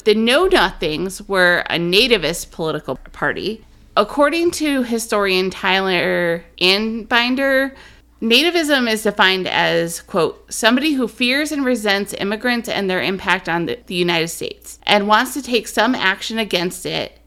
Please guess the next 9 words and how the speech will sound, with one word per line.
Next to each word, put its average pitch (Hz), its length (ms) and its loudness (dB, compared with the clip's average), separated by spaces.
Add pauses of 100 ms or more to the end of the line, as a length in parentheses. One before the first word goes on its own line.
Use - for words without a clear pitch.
(240)
be 220 220 4
it 208 220 2
through 185 200 2
violence, 311 560 4
immigration 240 680 0
restrictions, 220 840 -2
or 185 220 -2
placing 190 520 -2
limits 226 460 0